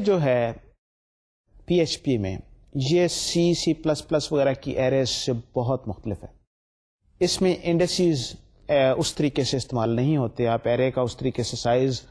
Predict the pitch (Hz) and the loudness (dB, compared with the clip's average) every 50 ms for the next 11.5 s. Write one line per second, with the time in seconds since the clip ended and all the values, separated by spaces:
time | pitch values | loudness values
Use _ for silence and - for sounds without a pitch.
0 | - - _ _ _ - 120 120 117 - 127 127 139 151 139 131 120 123 - 131 | -20 -20 _ _ _ -6 -4 -4 -2 -2 -2 0 0 2 2 0 0 0 0 0
1 | 127 127 120 - - - 127 117 123 113 135 120 117 123 120 120 123 139 147 143 | 0 0 0 -4 -4 -4 -4 -2 -2 0 0 0 0 0 0 0 0 0 0 0
2 | 135 120 113 - - 120 117 117 107 - - 135 120 - 127 113 107 123 117 117 | 0 -2 -2 -2 -2 -2 -2 -4 -6 -6 -4 -4 -4 -2 -2 -2 -2 -2 -2 0
3 | 113 113 113 117 117 113 107 - - - - - _ _ - - - - 139 139 | 0 0 0 0 0 -2 -4 -6 -10 -20 -20 -20 _ _ -12 -6 -2 0 0 2
4 | 139 139 127 123 120 117 117 120 113 80 113 113 110 117 117 120 113 110 110 113 | 2 2 2 2 2 0 0 0 0 0 0 0 0 0 -2 -2 -2 -2 -2 -2
5 | 110 - - 143 - - 160 131 113 104 - - _ _ _ _ _ _ _ _ | -2 -2 -4 -4 -2 -2 0 0 0 -2 -2 -6 _ _ _ _ _ _ _ _
6 | _ _ _ _ _ _ _ _ _ - 214 208 - - - 196 180 175 170 170 | _ _ _ _ _ _ _ _ _ -2 0 0 0 0 0 2 2 2 4 2
7 | 170 165 - - - _ - - 151 139 139 151 143 - - - - - 147 147 | 2 0 -2 -6 -14 _ -8 -6 -4 -2 0 0 0 -2 -4 -6 -4 -2 0 2
8 | 156 160 170 165 156 156 - - 143 135 131 117 110 - - 147 147 - - - | 2 4 4 4 2 2 0 0 2 2 2 0 -2 -4 -4 -4 -4 -4 -6 -8
9 | - - 143 147 143 143 - - 135 123 117 113 110 104 98 90 - - - - | -4 -2 0 0 0 0 0 -2 -2 0 0 0 0 0 0 -2 -4 -8 -14 -20
10 | _ _ - 120 113 123 117 - - - 123 120 120 120 117 113 107 - 107 101 | _ _ -8 -4 -2 -2 -2 -4 -4 -2 0 0 0 0 0 0 -2 -2 -4 -2
11 | - - - - - 180 175 175 175 175 | -4 -4 -4 -2 0 2 2 4 2 2